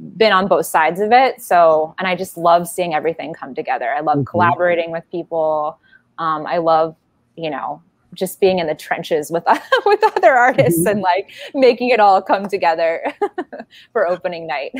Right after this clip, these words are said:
Speaker 1: <laughs>
Speaker 2: Well, I, I wanna ask you about, um, ambition in your life. Um,
Speaker 1: Mm-hmm.
Speaker 2: how ambitious are you on the scale of one to ten?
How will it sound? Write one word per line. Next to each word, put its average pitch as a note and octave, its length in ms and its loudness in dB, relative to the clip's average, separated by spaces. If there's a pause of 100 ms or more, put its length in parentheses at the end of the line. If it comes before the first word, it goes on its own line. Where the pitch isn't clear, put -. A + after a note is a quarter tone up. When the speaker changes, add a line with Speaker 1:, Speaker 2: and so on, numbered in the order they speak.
Speaker 1:
<laughs> F#4 60 -2 (580)
Speaker 2:
Well, A#3 280 4
I, G#3+ 160 0 (160)
I A#3 100 2
wanna D4+ 200 4
ask G#3 400 0
you G3 220 0
about, D#3 680 -2 (260)
um, D#3 320 -4
ambition B2+ 680 -4 (220)
in C3+ 160 -4
your B2 160 0
life. F#2+ 420 -6 (120)
Um, C3+ 240 -4
Speaker 1:
Mm-hmm. D#3+ 120 -8 (140)
Speaker 2:
how D#4+ 140 -2
ambitious E3 720 -6
are C3+ 180 -2
you C3 260 0
on B2+ 140 -6
the A#2+ 80 -8
scale B2+ 320 -2
of A2 80 -6
one A2+ 140 -4
to G#2+ 80 -16
ten? G2+ 440 -16